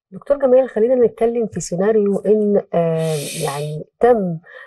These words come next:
عمل مبادرة الخمسة في المية لصناعة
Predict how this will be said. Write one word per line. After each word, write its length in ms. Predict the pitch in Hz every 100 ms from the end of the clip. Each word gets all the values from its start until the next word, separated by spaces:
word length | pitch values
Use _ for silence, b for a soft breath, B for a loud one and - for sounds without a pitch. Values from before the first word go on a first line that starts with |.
| B
عمل 400 | 151 214 208 175
مبادرة 500 | 165 151 196 185 170 -
الخمسة 420 | - 196 196 175
في 100 | -
المية 460 | 165 170 196 190
لصناعة 760 | 165 185 202 - 175 190 175 165